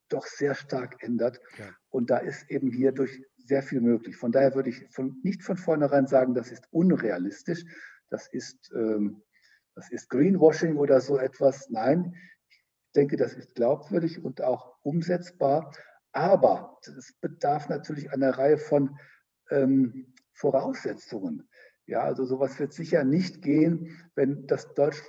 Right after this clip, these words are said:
Speaker 1: der, wenn das ein Weg ist, den nur Deutschland geht, aber als exportorientiert-, orientiertes Land in einer Volkswirtschaft dann damit in eine Sackgasse laufen könnte.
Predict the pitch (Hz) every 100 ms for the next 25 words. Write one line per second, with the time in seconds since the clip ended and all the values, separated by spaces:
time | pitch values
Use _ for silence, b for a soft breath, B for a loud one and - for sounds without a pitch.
0 | - - - 135 131 123 135 - _ 135
1 | 135 - 135 117 151 - - 139 135 123
2 | 123 139 - 160 117 117 131 151 123 120
3 | 127 120 - - b b b - - _
4 | 156 151 139 139 139 - - _ - 135
5 | 131 147 - - 135 135 147 147 127 120
6 | - 151 208 - - - - - 139 -
7 | _ 131 127 135 147 147 143 135 127 185
8 | 196 - - - 117 95 95 120 - 104
9 | 95